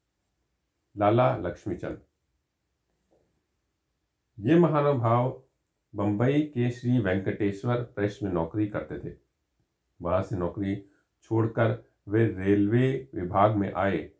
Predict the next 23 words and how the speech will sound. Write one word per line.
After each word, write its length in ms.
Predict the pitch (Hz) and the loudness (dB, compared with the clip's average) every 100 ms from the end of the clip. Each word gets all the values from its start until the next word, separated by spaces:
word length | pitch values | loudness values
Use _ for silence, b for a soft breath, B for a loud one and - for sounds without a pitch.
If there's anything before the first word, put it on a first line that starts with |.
| _ _ - | _ _ -10
और 200 | 101 - | -10 -4
फिर 140 | 113 | 0
वे 400 | 107 101 101 104 _ _ _ 101 | 2 4 2 0 _ _ _ -2
मेसर्स 480 | 101 - 135 131 | -2 2 0 0
रैली 640 | 101 92 90 101 117 120 - _ _ | -6 -4 -2 2 0 0 -6 _ _
ब्रदर्स 420 | 95 95 113 117 - | -6 2 2 2 -6
एंड 180 | 104 - | -8 -6
कंपनी 540 | 95 92 110 117 113 | -6 -4 2 4 4
में 140 | 104 | 2
मुंशी 420 | 101 90 90 - 117 | 0 0 -4 -6 -4
का 140 | 113 | -2
कार्य 380 | - 90 87 95 | -2 -2 -2 -2
करने 280 | 87 80 73 | -8 -8 -8
लगे। 280 | 71 71 - _ _ _ _ _ _ _ _ _ _ _ _ _ | -10 -12 -16 _ _ _ _ _ _ _ _ _ _ _ _ _
उन्होंने 520 | 98 95 92 95 92 90 _ _ _ - | -10 -6 -4 -4 -6 -10 _ _ _ -2
सन 200 | 110 110 | -2 -2
उन्नीस 360 | 104 110 120 - | 0 4 2 2
सौ 60 | |
दस 340 | 107 110 - - | -2 2 0 0
में 300 | 101 101 104 | -4 0 0
श्री 200 | - 101 | -2 -12
साईं 320 | 98 95 95 92 | -12 -8 -6 -4
बाबा 260 | 87 87 | -2 -2